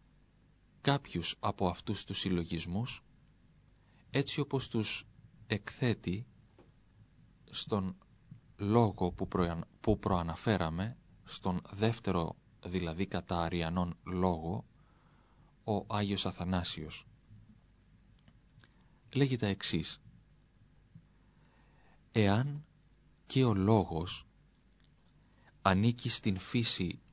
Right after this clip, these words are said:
των κτισμάτων, των δημιουργημάτων, εφόσον αυτή η φύσις δεν είναι δυνατόν να δημιουργηθεί από τον ίδιο τον Θεό, πώς μπόρεσε μόνον αυτός να δημιουργηθεί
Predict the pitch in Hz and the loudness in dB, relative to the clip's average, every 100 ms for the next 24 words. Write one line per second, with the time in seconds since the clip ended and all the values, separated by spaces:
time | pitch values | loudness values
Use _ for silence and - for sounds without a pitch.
0 | - _ _ _ - - - 110 95 92 | -20 _ _ _ -20 -20 0 0 0 -6
1 | - - 95 101 120 104 - 87 117 - | -12 -4 -2 2 2 2 -2 -8 -8 -16
2 | _ 95 90 90 87 85 82 87 98 87 | _ -2 2 2 2 0 0 2 2 0
3 | 85 92 - - - - _ _ _ _ | -6 -10 -14 -20 -20 -20 _ _ _ _
4 | _ - - - - - - - - - | _ -20 -20 -20 -20 -20 -20 -20 -20 -20
5 | - 117 - 165 170 139 98 - 131 104 | 2 4 6 4 6 4 0 2 2 2
6 | - 113 - 87 - - _ _ - _ | 2 2 2 0 -2 -6 _ _ -20 _
7 | 104 143 156 143 107 92 85 - 104 101 | 0 2 4 2 2 2 2 2 4 4
8 | 87 95 87 85 80 82 - - 95 78 | 4 4 4 4 2 -2 -4 2 2 2
9 | - - 95 90 90 87 101 92 95 90 | -8 -6 0 0 2 2 2 2 -2 -2
10 | 85 - 80 82 92 113 _ - _ _ | -4 -4 -2 0 0 -4 _ -20 _ _
11 | - _ - - - - - _ 175 151 | -20 _ -20 -20 -20 -20 -20 _ 4 4
12 | 117 117 104 90 - 87 80 - _ _ | 8 10 10 6 4 2 0 -8 _ _
13 | - _ _ - 104 120 113 92 87 - | -20 _ _ -2 8 10 10 6 2 2
14 | 101 90 92 87 92 90 87 82 80 - | 2 4 2 2 4 4 4 0 -4 0
15 | 101 92 80 | 4 4 2